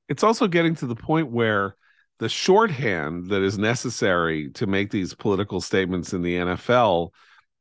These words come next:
if you're not up on what's happening, you have no idea what's going on. The Tampa Bay Buccaneers had some slogan on the back of their helmet during the game in which they were, you know, slaughtered by the Dallas Cowboys.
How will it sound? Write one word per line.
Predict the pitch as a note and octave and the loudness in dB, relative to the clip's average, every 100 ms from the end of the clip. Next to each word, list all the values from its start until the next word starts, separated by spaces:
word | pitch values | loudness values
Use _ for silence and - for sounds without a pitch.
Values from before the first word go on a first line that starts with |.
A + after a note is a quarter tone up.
| - | -6
if | B2 C#3+ | 0 4
you're | |
not | C#3 F3 E3+ C#3 | 6 4 2 0
up | C#3+ - | 0 2
on | C3+ A#2+ | 0 2
what's | A2+ A#2 | 0 -2
happening, | B2 A2+ A#2 E3 F3+ F3 | 0 0 0 -2 -2 0
you | A#2+ | 0
have | A2+ B2 | 0 -2
no | B2+ B2+ | 0 2
idea | B2 A#2 A#2 G#2+ | 0 0 -4 -4
what's | G2+ F#2+ | -6 -10
going | - G2+ G2 G2 | -4 -2 -2 -2
on. | G2 E2 C#2+ | -2 -4 -4
The | E2+ E2 | -4 -4
Tampa | - B2+ C3 A#2 | -2 -2 0 2
Bay | A2+ | 0
Buccaneers | F#2+ G#2 - G2+ G2+ G2 F#2+ F2 - - - _ - | 2 0 0 -2 0 0 -2 -4 -12 -20 -20 _ -6
had | G#2 G#2 | -4 0
some | D#3+ D#3 | 2 2
slogan | D3+ - C#3 C#3+ C3+ A#2+ G2+ | 2 0 4 4 4 0 0
on | G#2 | -2
the | F#2+ | -2
back | G2 G#2 | -2 -2
of | A2+ | -2
their | F#2 | -2
helmet | F#2 A2+ A2 G2 D2+ | -2 -2 -2 -2 -4
during | G2+ F#2+ F#2 | -4 -2 -2
the | F#2 | -6
game | E2+ F#2 F#2 F2 | -2 -2 0 -2
in | E2 | -4
which | E2+ E2 - - | -4 -4 -6 -2
they | F2+ D#2+ | -2 -2
were, | E2+ E2+ D#2+ D2 - | -6 -4 -6 -8 -8
you | F#2+ | -4
know, | D#2 C#2+ | -4 -4
slaughtered | E2 - G#2 G2 F2 D2 | -8 -2 2 2 2 -2
by | D#2+ E2 | -4 -6
the | |
Dallas | D#2+ E2+ E2+ - | -2 0 0 -4
Cowboys. | G#2+ G2 F2+ D2+ D2 C#2 | -2 -2 0 -2 -2 -6